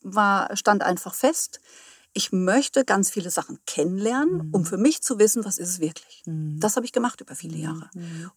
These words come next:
Speaker 1: Ich habe Seancen, äh, gesehen, wo wirklich die geistige Welt arbeitet durch ein Medium, was am Stuhl festge-,
Speaker 2: Mhm.
Speaker 1: festgebunden ist. Lauter so eine Sachen.
Speaker 2: Mhm.
Speaker 1: Aber ich wollte einfach wissen, was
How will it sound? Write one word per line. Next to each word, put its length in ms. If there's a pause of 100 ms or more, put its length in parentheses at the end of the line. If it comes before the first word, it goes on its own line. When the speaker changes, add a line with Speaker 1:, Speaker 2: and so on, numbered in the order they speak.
Speaker 1:
Ich 160
habe 100 (720)
Seancen, 640 (200)
äh, 140
gesehen, 800
wo 220
wirklich 320
die 80
geistige 440
Welt 340
arbeitet 500
durch 180
ein 100
Medium, 360
was 160
am 80
Stuhl 180
festge-, 340 (140)
Speaker 2:
Mhm. 80
Speaker 1:
festgebunden 560
ist. 120
Lauter 200
so 100
eine 140
Sachen. 300
Speaker 2:
Mhm. 340
Speaker 1:
Aber 100
ich 140
wollte 300
einfach 300
wissen, 440
was 380